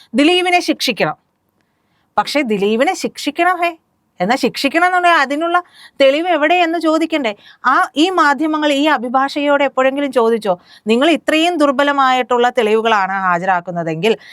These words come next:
അതിൽ ഇന്ന ഇന്ന കാര്യങ്ങളുണ്ട്, ഈ കാര്യങ്ങളിലേക്കൊന്നും അന്വേഷണം പോയിട്ടില്ലല്ലോ, ഇവരെ ഒന്നും ചോദ്യം ചെയ്തിട്ടില്ലല്ലോ, ഇതൊന്നും ചെയ്യാത്തത് എന്തുകൊണ്ടാണ്, എന്തുകൊണ്ടാണ് ഒരു അഡ്വക്കേറ്റ് എന്നുള്ള നിലയിൽ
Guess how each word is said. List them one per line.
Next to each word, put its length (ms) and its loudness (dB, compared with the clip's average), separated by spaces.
അതിൽ 300 0
ഇന്ന 200 -2
ഇന്ന 220 2
കാര്യങ്ങളുണ്ട്, 880 0
ഈ 100 0
കാര്യങ്ങളിലേക്കൊന്നും 840 -2
അന്വേഷണം 440 -4
പോയിട്ടില്ലല്ലോ, 800 2
ഇവരെ 300 2
ഒന്നും 240 -2
ചോദ്യം 400 0
ചെയ്തിട്ടില്ലല്ലോ, 800 -2
ഇതൊന്നും 380 2
ചെയ്യാത്തത് 560 2
എന്തുകൊണ്ടാണ്, 640 0
എന്തുകൊണ്ടാണ് 640 0
ഒരു 80 0
അഡ്വക്കേറ്റ് 480 0
എന്നുള്ള 260 -2
നിലയിൽ 400 0